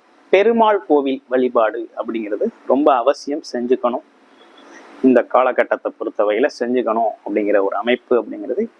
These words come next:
இருக்குது. மத்தபடி மீன ராசியை பொறுத்த வகையில சுப நிகழ்ச்சிகள் ஆவணி மாசத்துல பண்ணணும், சுப செய்திகளை, சுப விஷயங்களை பேசணும், தொழில் வேலை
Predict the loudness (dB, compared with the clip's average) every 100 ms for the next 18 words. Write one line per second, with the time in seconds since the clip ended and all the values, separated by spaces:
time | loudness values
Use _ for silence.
0 | -2 -2 -6 -12 _ _ -20 -20 -20 -20
1 | -20 -18 -14 -12 -12 0 2 4 4 4
2 | 2 4 4 4 2 -4 -4 -4 -4 -2
3 | -2 -2 0 -2 -6 _ _ _ _ _
4 | _ _ 0 4 4 4 2 0 -2 0
5 | 2 2 0 -4 -4 -6 -6 -2 -2 0
6 | -2 -2 -2 -4 -2 0 0 0 0 2
7 | 4 2 0 _ _ _ 0 2 2 0
8 | 0 2 0 0 -2 -2 -4 -6 -8 _
9 | 2 2 2 0 -2